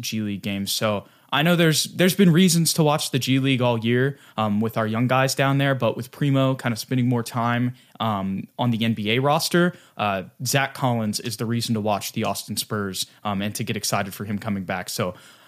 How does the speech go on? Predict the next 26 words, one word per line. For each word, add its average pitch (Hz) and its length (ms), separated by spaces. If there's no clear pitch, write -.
I'm 131 140
excited 139 400
to 127 80
see 123 320
his 117 200
first 123 300
game 123 240
whenever 113 260
he 107 80
plays 113 360
there, 113 300
and 107 380
I 110 80
like 110 520
how, 101 580
um, 92 460
they're 117 200
sending 131 260
him 113 80
down 110 240
there 104 140
first, 117 340
so 139 140
we 139 80
can 151 160
get 123 260